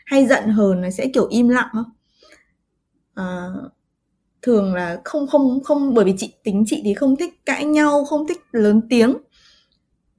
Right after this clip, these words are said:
Hoặc nếu có thì sẽ kiểu lớn tiếng ngay tại thời điểm đó, xong rồi sau đó sẽ im lặng một thời gian rất là lâu, rất là lâu.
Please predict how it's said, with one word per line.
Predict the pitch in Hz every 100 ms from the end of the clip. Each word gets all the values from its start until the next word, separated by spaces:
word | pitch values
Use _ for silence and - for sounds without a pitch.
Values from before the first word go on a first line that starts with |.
| _
Hoặc | 254 196
nếu | 208 208
có | 220 214 202 330
thì | 311
sẽ | 262 302
kiểu | 233
lớn | 185 196
tiếng | 208 220
ngay | 262 294
tại | 285 -
thời | 233
điểm | 190 175
đó, | 175 190
xong | 226 254
rồi | 220
sau | 226
đó | 175
sẽ | 190 -
im | 240 233
lặng | 226 -
một | 190 180
thời | 190
gian | 202 196
rất | 262
là | 240
lâu, | 202 214 226 240 240 247
rất | 233
là | 196
lâu. | 220 233 220